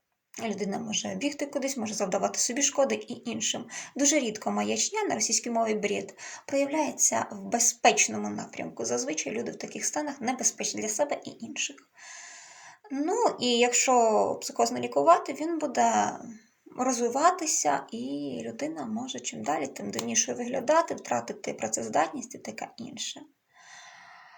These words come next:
Ну, і також щодо, ем,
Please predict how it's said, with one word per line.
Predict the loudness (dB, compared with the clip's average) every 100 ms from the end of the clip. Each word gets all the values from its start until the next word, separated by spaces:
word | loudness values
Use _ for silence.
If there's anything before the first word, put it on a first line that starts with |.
| -20 -20 -20 _ _ _ -6
Ну, | -2 2 0 0
і | -6
також | 4 4 4 2 2 0 0 -4 -14 -10
щодо, | 2 4 6 8 8 8 2 -4 _ _ _ _ -20 -10
ем, | -6 -4 -4 -4 -4 -4 -6 -10 -14 -14